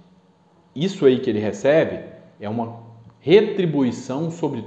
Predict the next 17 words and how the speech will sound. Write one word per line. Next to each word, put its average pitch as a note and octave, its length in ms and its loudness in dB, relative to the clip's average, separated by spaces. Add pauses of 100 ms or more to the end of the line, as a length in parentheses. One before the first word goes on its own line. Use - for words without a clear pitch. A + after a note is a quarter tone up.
tudo G#3 200 -2
que G3+ 100 -4
ele F#3+ 80 -4
pagou C3 300 0
de C3 100 -6
contribuições B2+ 640 -10
previdenciárias. G#2 800 -12 (400)
Então, F3 320 0
pra E3+ 120 4
você D#3+ 420 0
que E3+ 120 -4
conversa A2 520 -2
borracha F#2 580 -6
aí F2+ 200 -10 (280)
e G#2 80 -6
fala A2 340 2
que, G#2 260 -6